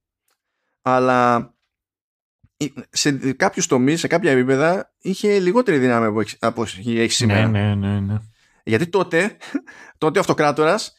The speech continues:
Speaker 1: άμα στράβωνε με έναν αρχιεπίσκοπο, μπορούσε να πει, "Φιλαράκι, σουτ".
Speaker 2: Ναι.
Speaker 1: Εντάξει, εδώ άμα βγει τώρα αρχηγός κράτους, εδώ πρωθυπουργός, και πει, ε, σε αρχιεπίσκοπο, "Φιλαράκι, σουτ", θα γίνεις κακομοίρας.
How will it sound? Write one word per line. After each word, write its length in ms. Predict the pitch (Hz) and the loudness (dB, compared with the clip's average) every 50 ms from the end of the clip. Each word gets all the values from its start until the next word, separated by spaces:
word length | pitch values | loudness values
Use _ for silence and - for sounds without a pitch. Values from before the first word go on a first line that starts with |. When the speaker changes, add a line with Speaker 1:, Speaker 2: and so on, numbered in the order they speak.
| _ _ _ _ _ | _ _ _ _ _
Speaker 1:
άμα 220 | _ - 180 208 185 | _ -2 -2 0 0
στράβωνε 640 | - - 170 165 151 139 139 139 160 202 240 302 - | 0 0 0 0 0 0 0 0 0 -2 -4 -6 -8
με 180 | - 143 143 147 | -8 -4 -2 -2
έναν 640 | 156 147 139 135 127 123 120 117 113 110 110 110 113 | 0 0 0 0 2 0 0 0 0 -2 -2 -2 -4
αρχιεπίσκοπο, 760 | 110 98 131 117 - 135 - - 127 117 143 190 233 247 - - | -2 -2 -2 -2 -2 -4 -4 -4 -4 -2 0 -2 -2 -2 -6 -4
μπορούσε 280 | 156 160 196 202 208 | -2 0 0 2 2
να 80 | 180 165 | 2 2
πει, 100 | 165 156 | 2 0
"Φιλαράκι, 600 | 120 127 120 120 135 151 147 165 165 135 107 - _ - - - - - - - _ - - _ _ _ _ _ _ _ _ _ _ _ _ _ _ _ _ _ _ _ _ _ _ _ - - - - - _ _ _ _ _ _ | 2 2 2 4 4 2 0 -2 -2 -2 -4 -4 _ -18 -18 -18 -18 -20 -20 -20 _ -20 -20 _ _ _ _ _ _ _ _ _ _ _ _ _ _ _ _ _ _ _ _ _ _ _ -20 -20 -20 -20 -20 _ _ _ _ _ _
σουτ". 300 | - - 147 120 107 107 | -4 -2 0 2 2 2
Speaker 2:
Ναι. 160 | 98 95 92 - - _ _ _ _ _ _ _ _ _ | 0 0 -2 -4 -8 _ _ _ _ _ _ _ _ _
Speaker 1:
Εντάξει, 440 | - 143 170 - - 208 143 - - - - - - _ | -2 -2 0 0 0 0 0 -2 -2 -4 -4 -4 -4 _
εδώ 260 | - 127 123 135 170 | -2 -2 0 0 0
άμα 240 | 190 196 190 180 170 | 0 2 2 0 0
βγει 280 | 147 139 175 196 - - | 0 0 0 -2 -2 0
τώρα 200 | - 185 170 151 | 0 0 0 0
αρχηγός 380 | 135 - 143 143 156 151 - | 0 -2 -2 -2 -2 -2 -2
κράτους, 400 | - 165 143 143 135 - - - | -2 -2 -2 -2 -2 -4 -12 -12
εδώ 200 | 95 107 123 127 | -8 -2 -2 -2
πρωθυπουργός, 680 | 117 - 107 - 98 - 107 113 120 127 117 98 - | -2 -4 -10 -12 -14 -10 -8 -4 -2 -2 -2 -2 -4
και 120 | - - 104 | -6 -10 -12
πει, 280 | - - 143 139 127 123 - | -6 -2 -2 0 -2 -2 -4
ε, 120 | - 113 104 | -8 -6 -2
σε 100 | - 131 | -2 -2
αρχιεπίσκοπο, 520 | 110 101 117 - 135 135 - 120 110 107 | 0 0 -2 -4 -2 -4 -4 -2 -2 -4
"Φιλαράκι, 460 | 95 117 113 110 113 123 135 135 - | -4 -2 -2 0 0 0 -2 -4 -6
σουτ", 260 | 104 - - 127 139 - - _ _ | -12 -4 -2 -4 -4 -4 -10 _ _
θα 80 | - | -4
γίνεις 160 | 135 147 175 - | -2 -2 0 0
κακομοίρας. 720 | 185 170 170 165 170 180 180 143 110 98 - - - | -2 0 0 0 0 2 2 2 0 -2 -6 -12 -20